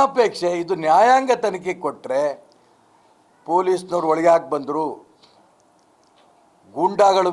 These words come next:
ವಿಧಾನಸೌಧದಲ್ಲಿ ಬಂದು ಯಾಕೆ ರ-, ರವಿ ಮೇಲೆ ಹಲ್ಲೆ ಮಾಡಿದ್ರು, ಗೇಟ್ ಬಾಗಿಲು ಹೆಂಗ್ ಒದ್ರು ವಿಧಾನಸೌಧದಲ್ಲಿ ನುಗ್ಗಿ, ಆ ಗೂಂಡಾಗಳಿಗೆ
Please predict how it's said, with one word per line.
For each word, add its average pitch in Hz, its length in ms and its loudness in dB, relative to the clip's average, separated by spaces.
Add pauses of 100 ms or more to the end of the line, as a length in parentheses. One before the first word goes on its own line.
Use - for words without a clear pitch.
ವಿಧಾನಸೌಧದಲ್ಲಿ 185 720 0
ಬಂದು 175 180 -6 (120)
ಯಾಕೆ 180 300 2 (420)
ರ-, 147 240 0
ರವಿ 165 180 -2 (160)
ಮೇಲೆ 165 180 -4
ಹಲ್ಲೆ 175 200 -2 (100)
ಮಾಡಿದ್ರು, 143 380 -4 (1600)
ಗೇಟ್ 214 380 2
ಬಾಗಿಲು 190 340 2
ಹೆಂಗ್ 180 240 -2
ಒದ್ರು 180 240 -2 (100)
ವಿಧಾನಸೌಧದಲ್ಲಿ 170 680 -2
ನುಗ್ಗಿ, 151 340 -8 (2500)
ಆ 160 140 2 (200)
ಗೂಂಡಾಗಳಿಗೆ 214 680 2